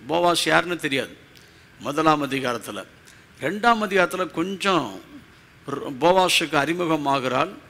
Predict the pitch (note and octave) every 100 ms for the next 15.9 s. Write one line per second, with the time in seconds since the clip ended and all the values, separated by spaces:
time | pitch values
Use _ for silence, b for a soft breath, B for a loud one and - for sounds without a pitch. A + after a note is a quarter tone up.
0 | B B B B D3+ C#3+ D3 C#3+ G#3+ A3+
1 | G3+ - - - - C#3+ F#3 D#3+ E3 D3+
2 | C#3+ B2+ A#2+ D#3 B2+ B2+ - B B B
3 | - B2 C#3+ D#3 D3 D3 D3 - E3 G3
4 | E3+ D3 C#3+ D3+ F3+ - D#3+ D3+ E3 F#3+
5 | D#3 F3 F3 G3 E3 E3 E3 G3 F#3+ G3
6 | D#3+ B2+ A#2+ G2+ - - B B B -
7 | - D#3+ E3+ E3 D#3 D3 D#3+ D3 C#3 C#3
8 | C3+ B2 G#2+ - - B B B D#3+ D#3
9 | D3+ D#3+ C#3+ B2+ F3+ - - - - A#2+
10 | C3 F#3 A3 G#3 - - - D#3+ G3+ G#3+
11 | G#3+ - F#3+ D3+ D#3 E3 G3 - D#3+ C#3+
12 | C#3 D#3 E3+ F#3 F3+ F3+ E3 D3 C#3+ B2+
13 | C3+ B2+ A#2+ G2+ - - - B B B
14 | B - - D#3+ D3+ C#3+ F3+ G3+ F#3+ F#3+
15 | E3+ D#3 C#3+ - C3 B2+ G#2 E2+